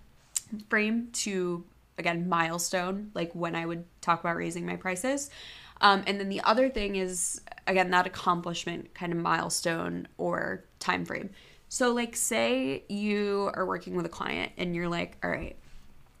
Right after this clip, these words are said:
they told me that I made them an extra ten thousand dollars from social media last month in their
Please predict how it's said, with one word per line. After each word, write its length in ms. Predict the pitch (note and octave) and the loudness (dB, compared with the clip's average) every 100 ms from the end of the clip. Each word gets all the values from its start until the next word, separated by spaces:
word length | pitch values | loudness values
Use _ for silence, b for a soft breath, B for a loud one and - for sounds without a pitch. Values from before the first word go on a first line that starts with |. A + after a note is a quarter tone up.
| - | -6
they 200 | A3 F#3+ | 0 0
told 260 | G3 G#3+ A3+ | 0 0 0
me 140 | B3+ | 0
that 100 | A#3+ | 2
I 100 | G#3 | 2
made 280 | F#3+ F#3 F3 | 4 0 0
them 120 | F3+ | -2
an 60 | F3+ | 0
extra 320 | F3 - F3 | 0 -2 -6
ten 300 | F3 - G#3+ | -6 -2 2
thousand 320 | G#3 G3+ G3+ | 2 2 0
dollars 340 | F3+ F3 F3 E3+ | 0 0 -2 -6
from 160 | F3+ | -6
social 320 | E3+ F3 D#3+ E3 | -4 -2 2 2
media 400 | D#3+ D#3+ D#3+ D#3+ | 2 -2 -2 -2
last 340 | D#3+ D#3 - | -2 -2 -6
month 220 | D#3+ E3 | -6 -6
in 160 | - D#3+ | -6 -4
their 360 | D#3+ D#3+ E3 | -2 -2 -4